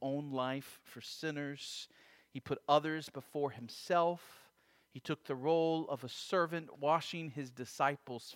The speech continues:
feet. Uh, he gave his own life to serve the welfare of others. And so Christ is our example in this commandment, just as he is our example in all of the Ten Commandments.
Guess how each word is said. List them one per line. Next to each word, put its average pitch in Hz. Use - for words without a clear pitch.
feet. 185
Uh, -
he 151
gave 147
his 151
own 156
life 127
to -
serve 127
the 127
welfare 117
of 113
others. 110
And 107
so -
Christ 139
is 127
our 120
example 123
in 127
this 143
commandment, 104
just 135
as 143
he 131
is 120
our 117
example 117
in 117
all 123
of 113
the 107
Ten 107
Commandments. 92